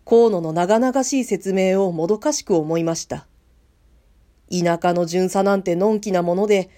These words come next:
一向平気で腰を据えています。河野も河野です。説明は後でも良さそうなものを、まだ長々と喋り続けるつもりです。死体の処理に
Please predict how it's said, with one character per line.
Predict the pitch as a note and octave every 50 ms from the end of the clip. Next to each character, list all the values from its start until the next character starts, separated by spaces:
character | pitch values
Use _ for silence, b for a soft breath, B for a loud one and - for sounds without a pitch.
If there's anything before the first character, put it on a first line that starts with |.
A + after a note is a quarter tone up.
| b b b
一 | A3+ A#3 A3+ - - _ -
向 | - D#4 D#4+ D#4
平 | C4 C4+ D4 D4 -
気 | - B3+
で | B3+ C#4+ C#4
腰 | - A#3 G#3+ - A3 A#3
を | A#3 A3+
据 | A3+ - A3 G#3
え | G#3
て | G#3+ G#3
い | G3+ F#3+
ま | F#3 F#3 F#3
す。 | - - - - _ _ _ _ _ _ _ _ _ _ _ _ _ _ _ _ -
河 | - C#4+ E4+ F#4 E4+
野 | C4 F#3+
も | E3 D3+
河 | - - - A3+ C4 B3
野 | G#3+ E3+
で | D#3 D3
す。 | - - - - - _ _ _ _ _ _ _ _ _ _ _ _ _ _ _ -
説 | - - F3 F3 - G#3
明 | G#3+ A3 A3 A3+ A3+
は | A3 A3
後 | A#3 A#3 C4+ B3
で | A3 F#3+
も | F3 E3+
良 | E3+ E3+
さ | - A3 G#3+
そ | - B3 A#3+
う | A3+
な | G#3 F#3
も | F3+ E3+ F3
の | G3 G#3 G#3 G3
を、 | F3 E3 - b b b b b
ま | - C4 -
だ | E4+ B3+ F#3
長 | D#3+ E3+ F3+ G#3 A3 A3+
々 | A#3+ A#3+ A3+ G#3 G#3
と | D#3
喋 | D3+ - E3 D3+ F3 F#3
り | G#3 G3+
続 | - A3+ G3+ A3 A3
け | B3+ B3
る | G#3+ G#3
つ | - - D3+
も | D3+ D3+
り | D#3 D3+
で | D#3+ D#3
す。 | - - - _ _ _ _ _ _ _ _ _ _ _ _ _ _ _ _ _ _ _ _ _ _ _ _ _ _ _ _ _ _ _ _ _ _ _ _ -
死 | - - -
体 | - G#3+ A3 A3+ A#3
の | A#3 A3+
処 | G#3+ B3 A#3+
理 | A3 G#3 F#3
に | E3